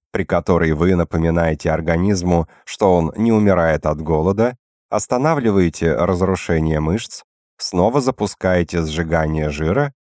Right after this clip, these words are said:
и используете стресс от голодания, чтобы сделать себя намного здоровее, чем раньше. Процесс очень напоминает физические нагрузки. Вы повреждаете свои ткани,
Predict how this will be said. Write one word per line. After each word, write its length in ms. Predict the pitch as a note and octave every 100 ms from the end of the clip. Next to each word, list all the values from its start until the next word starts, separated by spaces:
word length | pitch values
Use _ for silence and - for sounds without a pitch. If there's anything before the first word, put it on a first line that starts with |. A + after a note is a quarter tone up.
| _
и 180 | G2 G2
используете 800 | G#2 - F#2 D#2+ D2+ D#2+ D2+ E2+
стресс 400 | - - D#2+ -
от 120 | E2+
голодания, 760 | D#2+ E2+ D#2+ E2+ D3 D3 C#3+ C3+ _ _
чтобы 380 | - - C3 A2+
сделать 440 | D#2+ F#2 B2+ C3+
себя 520 | - F2+ D#2+ G#2 A#2 -
намного 540 | A#2 F#2+ E2 F2+ G#2+
здоровее, 580 | F#2+ F2 E2+ D#2 D2+ D#2
чем 260 | - G2
раньше. 440 | F#2 D2+ C2+ - - _ _ _ _ _ _ -
Процесс 480 | C3+ C3 D#3+ E3+ -
очень 340 | - D3 - C3+
напоминает 640 | C3 A2+ A2 G#2+ A#2 B2
физические 680 | - G2 F2+ G2+ G2 - G#2+
нагрузки. 680 | A2 A2+ A#2+ E2 - C#2 - _ _ _ -
Вы 220 | F#2+ B2
повреждаете 720 | E2+ E2 E2+ D#2 E2 D#2 D2+
свои 320 | - D2+ D2+
ткани, 460 | - - C#3+ C#3+